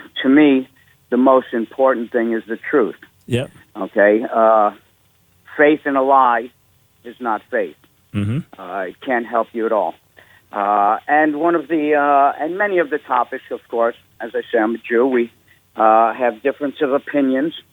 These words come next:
Speaker 1: as to many things, but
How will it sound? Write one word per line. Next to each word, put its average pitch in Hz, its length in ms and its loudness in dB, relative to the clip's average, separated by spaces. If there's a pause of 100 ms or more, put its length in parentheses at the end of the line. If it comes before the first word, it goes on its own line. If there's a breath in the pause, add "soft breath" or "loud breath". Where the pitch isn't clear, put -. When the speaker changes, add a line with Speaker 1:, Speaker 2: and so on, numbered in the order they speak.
(380)
Speaker 1:
as 123 220 2 (200)
to 131 220 2
many 139 320 0
things, 120 440 -2 (520 soft breath)
but 123 300 2